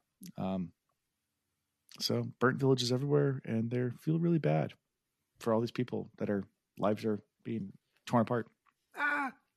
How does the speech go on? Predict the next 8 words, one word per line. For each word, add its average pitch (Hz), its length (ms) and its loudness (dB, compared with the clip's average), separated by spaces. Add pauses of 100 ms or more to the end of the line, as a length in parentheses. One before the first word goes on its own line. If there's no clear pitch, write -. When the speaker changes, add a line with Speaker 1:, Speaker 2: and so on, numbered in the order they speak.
(140)
Speaker 2:
you 220 100 -2
say 254 520 0
they 160 380 2
feel 110 400 -4
really 92 320 -4
bad. 85 540 -10
<clears throat> - 60 -20 (600)
Uh, 143 60 -6